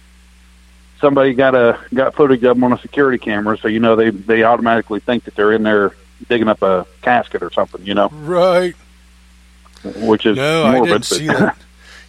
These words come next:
Speaker 2: Yeah, and that's why you do it with permission. I mean, you don't ever, uh, and I don't make a habit of it, but I have got permission at some of the old,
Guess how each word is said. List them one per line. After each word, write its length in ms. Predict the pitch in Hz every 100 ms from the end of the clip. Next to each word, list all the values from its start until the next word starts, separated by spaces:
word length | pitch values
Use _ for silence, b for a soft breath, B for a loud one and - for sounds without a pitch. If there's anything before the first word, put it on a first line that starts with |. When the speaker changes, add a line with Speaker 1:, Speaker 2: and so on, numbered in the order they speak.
| -
Speaker 2:
Yeah, 160 | 135
and 200 | 127 143
that's 260 | 151 170 -
why 260 | 180 190 190
you 300 | 190 185 175
do 360 | 143 160 165
it 140 | 165 135
with 260 | 143 -
permission. 540 | - 131 139 175 - 127
I 80 |
mean, 280 | 139 139 135 135
you 160 | 165
don't 260 | 196 214 175
ever, 460 | 151 156 147 135 117 b b b b b b b - _ -
uh, 120 | - -
and 360 | - 311 233 226
I 160 | 247
don't 200 | 294 269
make 200 | 220 202
a 80 | 139
habit 460 | 120 156 151 135 120
of 180 | 117 113
it, 180 | 113
but 120 | 113 147
I 140 | 147
have 420 | 143 180 196 - - _ _
got 240 | 147 139 -
permission 540 | 147 135 131 - 131
at 100 | 123
some 260 | - 131 127
of 60 |
the 80 | 123
old, 400 | 127 127 127 113